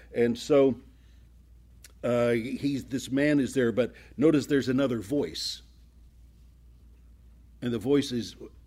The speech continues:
is about my glory and my power and my position. And so who's that voice? That is God himself. "Where I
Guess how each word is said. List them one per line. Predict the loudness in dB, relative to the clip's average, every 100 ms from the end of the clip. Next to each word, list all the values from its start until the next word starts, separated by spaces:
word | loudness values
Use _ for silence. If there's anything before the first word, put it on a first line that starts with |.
| -8
is | -4 -4
about | -4 -4 -6 -10 -20 -16 -4
my | -2 0
glory | -2 -4 -4 -6 -8
and | -8 -6
my | -4 -2
power | -4 -6 -6 -6 -6 -8
and | -6
my | -4 -2 -4
position. | -4 -6 -6 -6 -10 -12 -18 -20 -16
And | -12 -6
so | -4
who's | -2 -2 -2
that | -4 -4
voice? | -10 -10 -14 -20 -20 -20 -20 -20 -20 -20 -20 -20 -20 -20 -10
That | -6
is | -4
God | -4 -4 -2
himself. | -4 -4 -6 -8 -16 -20 -20 -20 -20 -20 -20 -12
"Where | -2 -2 2
I | 4 6 6